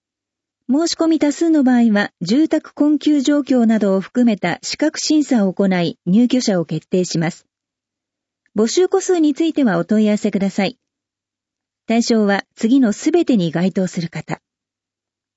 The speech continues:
六十五歳以上で市内に三年以上住所を有している。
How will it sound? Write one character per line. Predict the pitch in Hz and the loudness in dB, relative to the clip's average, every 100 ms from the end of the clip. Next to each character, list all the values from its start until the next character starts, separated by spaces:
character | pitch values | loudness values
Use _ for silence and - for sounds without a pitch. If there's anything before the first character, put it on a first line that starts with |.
| _ _ | _ _
六 | 226 254 | -2 0
十 | 320 330 | 2 2
五 | 311 | 0
歳 | 302 311 320 | 0 0 0
以 | 302 | 0
上 | 277 208 | 0 0
で | 175 - - | 0 -4 -8
市 | - 277 | -2 2
内 | 269 208 | 2 2
に | 165 | 0
三 | 240 277 302 | 0 2 2
年 | 302 294 | 2 2
以 | 302 | 0
上 | 285 202 | 0 0
住 | 202 226 | 0 0
所 | - 180 | 0 0
を | 165 | 2
有 | 196 175 | 0 0
し | - | -2
て | 160 | -4
い | 165 | -4
る。 | - | -6